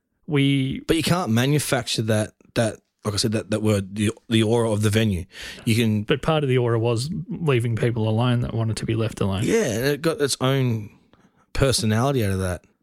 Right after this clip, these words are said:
Speaker 2: or multiple <laughs> personalities, <laughs> more
Speaker 1: Yeah.
Speaker 2: than anything.
Speaker 1: Yeah, a few of us developed those back in those days.
Speaker 2: <laughs> I think we all did, bud.
Speaker 1: Yeah, just a
Speaker 2: Strange.
Speaker 1: strange time to come because obviously I was there for when it was pre-music,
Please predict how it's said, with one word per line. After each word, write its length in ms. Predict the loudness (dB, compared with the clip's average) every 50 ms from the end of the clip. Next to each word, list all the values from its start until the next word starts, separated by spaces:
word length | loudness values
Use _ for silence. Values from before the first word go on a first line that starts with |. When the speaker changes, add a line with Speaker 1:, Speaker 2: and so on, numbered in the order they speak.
| _ _ _ _ -4
Speaker 2:
or 100 | 0 0
multiple 380 | 2 2 2 0 0 -2 -6 -4
<laughs> 20 |
personalities, 920 | 0 0 0 0 0 -2 -2 -4 -2 0 -2 -2 -2 0 0 0 2 2 -2 -2 -2
<laughs> 420 | -2 -2 -2 -2 -4 -4 -4 -4 -4
more 120 | 0 0
Speaker 1:
Yeah. 60 | 0 2
Speaker 2:
than 100 | 2 2
anything. 240 | 2 0 -2 -4 -6 -10 _ _ _ -8
Speaker 1:
Yeah, 240 | -6 -4 -4 -4 -4 -4 -4
a 80 | -6 -6
few 240 | -2 0 0 0 2
of 60 | 2
us 120 | 0 -2 -2
developed 360 | -2 0 0 0 0 0 2
those 220 | 2 2 2 2
back 180 | 2 0 0 0
in 80 | 0
those 180 | 0 0 0 0
days. 220 | 0 -2 -2 -2 0
Speaker 2:
<laughs> 60 | -2
I 60 | -2 -2 0 -2 -2 0
think 200 | 0 -2 -2 0
we 80 | 0
all 140 | 0 2 2
did, 160 | 0 0 0
bud. 240 | 0 -2 -4 -4 -8 -6 -4
Speaker 1:
Yeah, 220 | -2 -2 -2 -4 -8 _ _ -8 -2
just 180 | 0 0 2
a 40 | 2 2
Speaker 2:
Strange. 140 | 2 2
Speaker 1:
strange 300 | 2 2 2 2 0 0
time 280 | 0 0 2 2 2 2
to 60 | 0
come 300 | -2 0 -2 -2 0 0
because 260 | -2 -2 -2 -2 0
obviously 400 | 0 2 2 2 2 2 2 2
I 60 | 2 2
was 220 | 0 -2 -2 0
there 240 | 0 0 0 0 0
for 140 | -2 -2 -2
when 140 | 0 -2
it 80 | -4 -4
was 200 | -6 -6 -6 -8 _ _ _ _ _ _ _ _ _ _ _ _ _ _ _ -12
pre-music, 1300 | 0 2 2 4 4 2 0 0 -2 -2 -4 -4 -4 -2 0 2 2 2 2 2 0 -2 -4 -12 _